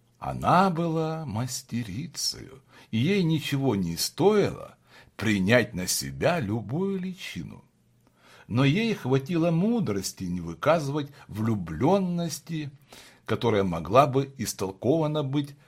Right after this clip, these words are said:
как уступчивость. Она знала, что женщине, если она не хочет оказаться под башмаком у мужчины, которого домогается, уступчивость надо проявлять в последнюю очередь.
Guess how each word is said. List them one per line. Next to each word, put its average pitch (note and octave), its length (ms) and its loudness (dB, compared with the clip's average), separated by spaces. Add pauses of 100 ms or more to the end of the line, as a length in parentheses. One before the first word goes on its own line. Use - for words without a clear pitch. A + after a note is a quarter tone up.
(100)
как - 300 -6 (380)
уступчивость. - 840 -8 (160)
Она G3+ 260 4
знала, E3+ 540 0 (180)
что - 260 -8
женщине, B2 760 -2 (180)
если A2 340 2
она A2 140 0
не A2+ 100 0
хочет - 380 -6
оказаться G2 600 0
под D#2+ 220 -6
башмаком F#2+ 640 -4
у E2+ 40 -6
мужчины, A#2+ 580 -4 (280)
которого A2 380 2
домогается, G#2 880 0 (340)
уступчивость C#3+ 800 -2
надо F#2 180 -4
проявлять D#2 720 -4 (140)
в - 80 -20
последнюю C3 800 0
очередь. G2 460 -2